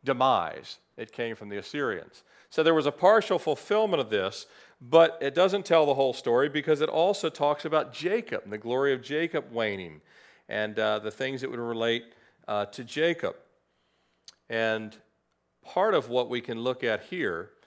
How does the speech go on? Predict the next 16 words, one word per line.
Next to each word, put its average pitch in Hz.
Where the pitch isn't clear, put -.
uh, 104
is 117
also 110
understood 123
by 107
turning 127
to 107
Psalm 123
eighty-three. 107
Turn 113
to 98
Psalm 104
eighty-three 98
for 92
a 85
second. 82